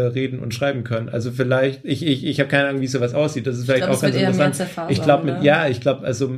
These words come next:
Speaker 1: aus den Occupy-Bewegungen in den U S A und so ist sowas, glaub ich, nie entstanden.
Speaker 2: Nee.
Speaker 1: Aber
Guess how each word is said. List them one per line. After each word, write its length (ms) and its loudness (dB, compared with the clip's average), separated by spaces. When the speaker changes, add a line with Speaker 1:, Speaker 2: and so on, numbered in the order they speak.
Speaker 1:
aus 220 -2
den 140 -4
Occupy-Bewegungen 1000 0
in 180 -4
den 40 -2
U 120 -2
S 120 -2
A 160 0
und 100 0
so 220 4
ist 200 -2
sowas, 280 0
glaub 140 2
ich, 120 0
nie 140 -2
entstanden. 520 -4
Speaker 2:
Nee. 160 0
Speaker 1:
Aber 680 0